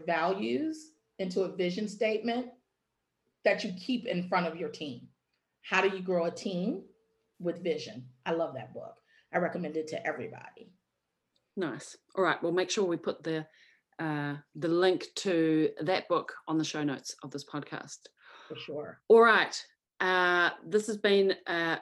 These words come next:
Speaker 2: a great session. Uh, I really have appreciated the, the way that you presented the story, and it really, I know it's going to resonate with, uh, so many people. So I really do appreciate it. I know people are gonna want to come and stalk you, find out more about you. Where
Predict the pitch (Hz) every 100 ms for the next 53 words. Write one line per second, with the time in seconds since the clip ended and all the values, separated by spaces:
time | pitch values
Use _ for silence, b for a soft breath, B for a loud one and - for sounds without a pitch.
0 | - 185 165 - 175 175 190 202 202 -
1 | 175 165 151 143 - b b b _ -
2 | 160 156 - 165 165 185 185 151 - 170
3 | 165 165 151 139 - 151 147 - - 151
4 | 160 190 220 247 190 - 196 175 170 151
5 | 156 - 156 156 151 - 156 151 147 143
6 | - _ - 139 143 175 175 - 160 165
7 | 165 160 - 143 147 156 143 143 - 147
8 | - _ _ 73 - - 160 151 147 151
9 | - - - 151 143 151 151 151 151 147
10 | 156 143 151 123 - B B B 190 208
11 | 220 220 220 214 214 196 202 - 202 190
12 | - 175 170 170 170 - _ - - 233
13 | 220 240 233 226 196 180 - 165 165 147
14 | 220 226 220 233 226 - 175 214 214 226